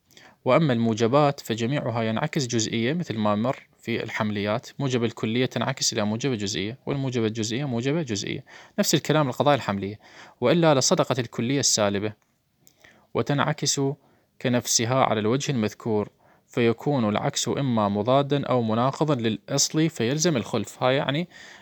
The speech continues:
يقول لماذا تنعكس الموجب الكلية إلى موجب جزئية؟ إذا لم تصدق الموجب ال-، الجزئية لصدقت الكلية السالبة، وتنعكس على، كنفسها على الوجه المذكور، فيكون العكس إما مضاداً أو مناقضاً للأصل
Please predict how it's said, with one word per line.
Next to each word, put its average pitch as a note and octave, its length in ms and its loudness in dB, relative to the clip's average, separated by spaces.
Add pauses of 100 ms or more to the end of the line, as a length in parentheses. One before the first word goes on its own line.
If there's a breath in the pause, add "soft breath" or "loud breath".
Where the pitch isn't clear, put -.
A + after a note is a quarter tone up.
(180 loud breath)
يقول D3 560 0
لماذا C3+ 460 2
تنعكس B2 520 -2
الموجب A2+ 400 0
الكلية A2 480 -2
إلى G#2+ 160 -2
موجب G#2 360 -2
جزئية؟ G2+ 480 -6 (320)
إذا G#2+ 200 2
لم C#3+ 220 0 (340 loud breath)
تصدق C3+ 340 0
الموجب B2+ 420 2
ال-، A2+ 640 2 (360 loud breath)
الجزئية B2+ 400 4
لصدقت C3+ 680 0
الكلية B2+ 400 -2
السالبة، G#2 500 0 (1500 loud breath)
وتنعكس C3+ 580 2
على، C3+ 220 2
كنفسها C3 480 2
على A#2 100 8
الوجه A#2 280 2
المذكور، C3 460 -4
فيكون C3 460 -2
العكس A#2+ 340 0
إما B2 300 0
مضاداً B2+ 480 0
أو A#2+ 100 0
مناقضاً B2 460 -2
للأصل A#2 520 -6